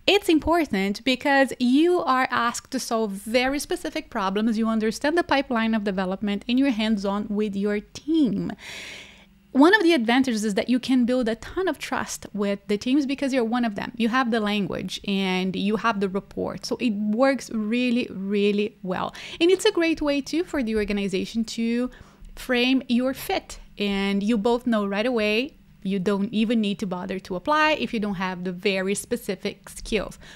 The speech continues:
Once again, they ask for no certifications. They want your experience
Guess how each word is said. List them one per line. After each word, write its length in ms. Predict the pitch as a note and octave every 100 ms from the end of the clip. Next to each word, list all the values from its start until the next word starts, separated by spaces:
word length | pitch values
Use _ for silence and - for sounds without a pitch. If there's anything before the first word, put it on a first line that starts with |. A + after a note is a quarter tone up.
| -
Once 180 | G3+ G3+
again, 380 | G3+ A#3+ B3 B3
they 120 | G#3
ask 240 | G3+ -
for 160 | - G#3
no 120 | G3+
certifications. 880 | G3 A3+ A3+ C4 - B3+ C4 D#4 F#4 - - -
They 140 | G#3
want 240 | F#3+ F#3
your 80 | F#3
experience 580 | F#3 - D4+ E4+ F4+